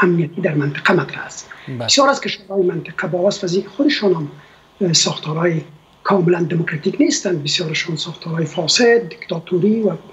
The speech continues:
Speaker 1: مشکلات زیاد دارند، ولی تانستن یک قانون را ایجاد کنند که بتانن همون امنیت خود را تامین کنند و زمینه رفاه و پیشرفت عهد اکثر رفع بسازند. ولی م-، در حکومت طالبان متاسفانه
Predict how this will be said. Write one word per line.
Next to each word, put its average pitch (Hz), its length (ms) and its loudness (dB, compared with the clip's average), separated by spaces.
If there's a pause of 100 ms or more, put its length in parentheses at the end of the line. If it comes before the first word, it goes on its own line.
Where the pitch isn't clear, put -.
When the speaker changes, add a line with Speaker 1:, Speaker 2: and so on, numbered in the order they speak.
(500)
Speaker 1:
مشکلات 185 460 2
زیاد 240 300 4
دارند، 190 260 0
ولی 202 120 0
تانستن 254 480 2
یک 254 120 -4
قانون 262 380 2
را 277 80 0
ایجاد 185 400 0
کنند 190 260 -6
که 185 100 -8
بتانن 180 460 -2 (520)
همون 160 320 0 (500)
امنیت 175 400 4
خود 202 160 -4
را 180 60 -4
تامین 170 340 0
کنند 170 400 -2
و 180 60 0
زمینه 240 500 2
رفاه 240 220 -2
و 226 80 2
پیشرفت 214 520 -2
عهد 208 280 -2 (920)
اکثر 185 720 2 (300)
رفع 214 300 4
بسازند. 147 440 -8 (640)
ولی 262 340 4
م-، 208 400 0 (360)
در 202 80 -2
حکومت 220 440 -2
طالبان 190 500 0
متاسفانه 170 640 -2